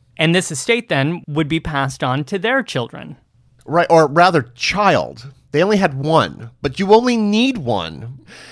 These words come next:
Speaker 2: if that child happens to be Clement Clark Moore. Now,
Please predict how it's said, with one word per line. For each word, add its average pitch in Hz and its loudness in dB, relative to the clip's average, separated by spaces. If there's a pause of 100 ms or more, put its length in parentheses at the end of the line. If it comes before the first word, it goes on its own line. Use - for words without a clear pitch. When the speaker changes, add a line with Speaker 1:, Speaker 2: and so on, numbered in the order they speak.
(100)
Speaker 2:
if 147 -4
that 147 0
child 151 2
happens 139 -4
to 139 -4
be 123 -2
Clement 160 -2
Clark 147 -4
Moore. 135 0 (800)
Now, 135 -4